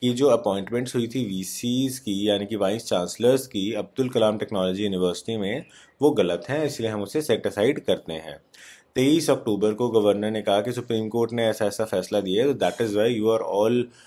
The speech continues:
अ, क्या कहते हैं, cited to resign and quickly resign जो अपना भेजो। अक्टूबर चौबीस को लोगों ने नहीं रिजाइन किया तो गवर्नर ने इशू कर दिया नोटिस। Again, ये सब गवर्नर किस कैपेसिटी में कर रहे हैं? In the capacity of chancellor,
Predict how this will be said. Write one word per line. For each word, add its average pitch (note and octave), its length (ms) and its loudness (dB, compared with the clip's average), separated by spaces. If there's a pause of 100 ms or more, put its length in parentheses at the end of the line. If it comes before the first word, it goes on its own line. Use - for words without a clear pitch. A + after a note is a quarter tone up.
(100)
अ, F#2+ 720 4
क्या G2 120 2
कहते F#2+ 280 -2
हैं, F#2+ 140 4
cited F#2+ 440 0
to A#2 80 2
resign G2+ 420 2
and G#2+ 340 -4
quickly A2+ 480 -2
resign G2+ 340 2
जो F#2+ 120 0
अपना B2 200 -2
भेजो। D#2 420 -6 (600)
अक्टूबर C3+ 420 6
चौबीस C3+ 340 4
को D3 140 4
लोगों B2+ 240 2
ने B2+ 100 0
नहीं A2+ 260 -2
रिजाइन A#2+ 380 0
किया A#2+ 280 2
तो C#3+ 120 4
गवर्नर G#2 460 2
ने A2+ 160 -2
इशू A2+ 300 -4
कर A#2+ 120 2
दिया G2+ 180 2
नोटिस। A2+ 480 -2
Again, A2 180 0
ये C#3+ 300 4
सब B2+ 140 -2
गवर्नर A#2+ 340 2
किस A#2+ 140 -6
कैपेसिटी A2+ 400 0
में A2 100 -4
कर A2 100 -2
रहे B2+ 140 0
हैं? A2 80 -6
In A2+ 60 0
the - 80 -12
capacity G#2 540 -2
of C3+ 100 6 (120)
chancellor, F2+ 420 -2